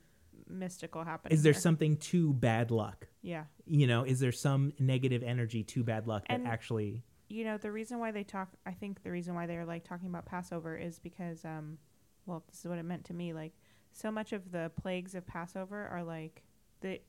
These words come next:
Speaker 1: Egyptians probably could have seen as, like, "Oh, this is just, like, bad luck."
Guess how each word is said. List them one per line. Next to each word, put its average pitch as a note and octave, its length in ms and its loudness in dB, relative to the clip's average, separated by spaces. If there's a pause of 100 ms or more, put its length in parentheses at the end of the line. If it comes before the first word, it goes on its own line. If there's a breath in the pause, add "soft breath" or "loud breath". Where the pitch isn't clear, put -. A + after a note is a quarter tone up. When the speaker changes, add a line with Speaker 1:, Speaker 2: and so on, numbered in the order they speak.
Speaker 1:
Egyptians F3+ 580 -6
probably F3 340 -4
could F3+ 160 -6
have E3+ 80 -6
seen E3+ 220 -8
as, E3 120 -8
like, E3 280 -8
"Oh, F3 160 -4
this E3 160 -10
is F3+ 100 -8
just, F3+ 220 -8
like, E3 260 -8
bad E3+ 240 -6
luck." - 280 -12